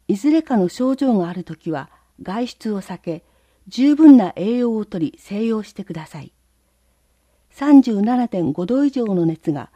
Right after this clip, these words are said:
四日以上続くことが感染の目安とされていますが、症状が出たときは、初日から外出、出勤はしないでください。いつもなら少しぐらいのこと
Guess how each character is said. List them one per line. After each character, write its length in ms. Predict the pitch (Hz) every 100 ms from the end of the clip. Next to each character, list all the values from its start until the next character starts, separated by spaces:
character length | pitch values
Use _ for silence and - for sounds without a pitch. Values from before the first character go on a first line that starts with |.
| _ _ _ -
四 140 | 208
日 280 | _ - 294
以 80 | 269
上 200 | 254 196
続 360 | 196 214 -
く 20 |
こ 120 | - 214
と 120 | 175
が 240 | 160 - -
感 240 | 226 254
染 280 | - 233 220
の 120 | 208
目 140 | 180
安 220 | 202 247 -
と 100 | 233
さ 160 | 233
れ 120 | 220
て 100 | 214
い 100 | 202
ま 120 | 190 185
す 120 | 139
が、 180 | 139 - _ _ _ _ _ _ _
症 260 | - 277 294
状 220 | 320 277
が 140 | 196
出 140 | 175 220
た 120 | 190
と 100 | 160
き 140 | -
は、 180 | 151 - _ _ _ _
初 160 | 214
日 260 | 226 220 -
か 160 | 190
ら 200 | 175 143 _ _
外 240 | - 185 226
出、 400 | - - 190 -
出 280 | - 196 -
勤 240 | - 247
は 120 | 226 220
し 180 | -
な 100 | 190
い 80 | 208
で 100 | 202
く 100 | 180
だ 100 | 165
さ 180 | - 143
い。 100 | - _ _ _ _ _ _ _ _ _ _ _ _ _
い 120 | 269
つ 140 | - 240
も 160 | 202
な 120 | 170
ら 180 | 156 151 _ _ -
少 100 | 285
し 140 | 320
ぐ 100 | 320
ら 140 | 294 233
い 80 |
の 100 | 175
こ 160 | - 180
と 240 | 175 170